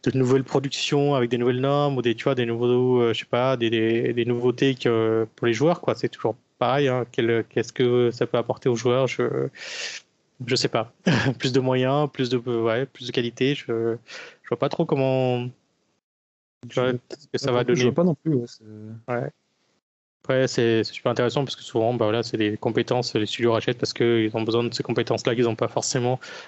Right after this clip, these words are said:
Speaker 1: en interne et ils sont allés chercher. Par exemple, tu vois, So-, Sony a clairement racheté Bungie en disant, euh,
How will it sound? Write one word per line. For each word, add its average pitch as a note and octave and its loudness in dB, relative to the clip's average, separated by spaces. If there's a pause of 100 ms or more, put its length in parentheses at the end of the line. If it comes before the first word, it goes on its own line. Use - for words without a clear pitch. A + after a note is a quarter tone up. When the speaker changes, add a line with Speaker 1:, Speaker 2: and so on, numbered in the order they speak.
(160)
Speaker 1:
en A#2 0
interne B2 0
et A2+ 0
ils G#2+ -2
sont - -4
allés G#2+ 0
chercher. - -2
Par A#2 0
exemple, A2 -2
tu - 0
vois, B2 0
So-, - 0
Sony B2 0
a A2+ -2
clairement A#2+ 0
racheté A#2 -2
Bungie A#2+ 0
en B2 0
disant, A#2+ 0
euh, G#2+ 2